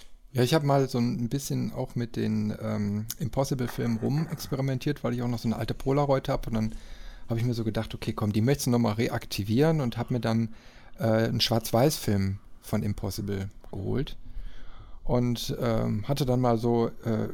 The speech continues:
im Laufe der Zeit dann ein Shooting gehabt und hab gedacht, okay, komm, die packst du einfach mal mit ein und dann schießt du einmal den Film hinterher durch, wenn mal Zeit ist, und guckst dir mal das Ergebnis an. Hab ich, ich glaub, ein Zwanni oder so hab ich dafür bezahlt. Ich glaub, da sind ja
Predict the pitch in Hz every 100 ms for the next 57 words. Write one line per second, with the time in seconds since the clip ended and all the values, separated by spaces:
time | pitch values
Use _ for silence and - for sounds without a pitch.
0 | - - 110 113 123 131 131 113 - 117
1 | - 107 - 214 196 165 143 151 135 123
2 | - - 123 120 120 123 123 - - 147
3 | 156 135 123 113 101 127 165 180 135 127
4 | - - 131 135 151 - - 170 - 139
5 | 143 143 131 120 135 139 123 120 110 107
6 | 160 185 175 - 147 143 - 135 135 139
7 | - - 120 117 - - - - 147 -
8 | 127 120 117 120 107 104 - 98 - 87
9 | 95 123 - - - - - - - -
10 | - - - - - - 104 - 107 -
11 | 110 120 156 147 143 139 147 131 135 135
12 | - 135 - 135 131 - 131 135 143 139
13 | - 120 127 120 127 117 110